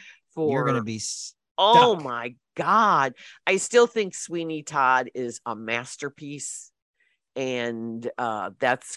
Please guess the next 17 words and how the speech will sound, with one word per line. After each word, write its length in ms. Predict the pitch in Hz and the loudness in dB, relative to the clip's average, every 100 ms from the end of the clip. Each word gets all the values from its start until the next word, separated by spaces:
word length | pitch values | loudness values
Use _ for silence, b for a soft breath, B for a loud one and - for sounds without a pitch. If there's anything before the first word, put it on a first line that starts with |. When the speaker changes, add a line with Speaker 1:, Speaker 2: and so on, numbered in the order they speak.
| - | -4
Speaker 1:
gonna 200 | 160 139 | -2 -2
be 320 | 131 127 127 | -6 -6 -6
the 180 | 110 117 | 0 0
one 240 | 113 135 | 0 -4
to 60 | 131 | -4
beat. 220 | 131 - - | -8 -8 -6
But 140 | 147 _ - | -6 _ 2
all 260 | 190 240 | 6 6
these 380 | 185 131 - - | 4 -6 -10 -12
ones 600 | 123 135 131 117 - - - b b _ | -6 -2 -2 -4 -8 -12 -18 b b _
this 220 | 156 147 | 0 0
summer 540 | - 156 151 151 143 139 | 2 2 4 4 4 2
and 200 | 131 123 | -4 -10
at 140 | 117 | -10
Stages 560 | - 147 139 143 135 - | -2 0 0 0 -2 -4
and, 340 | 131 120 117 - B B _ | -4 -2 -4 -10 B B _
and 400 | 135 127 120 | -2 0 -2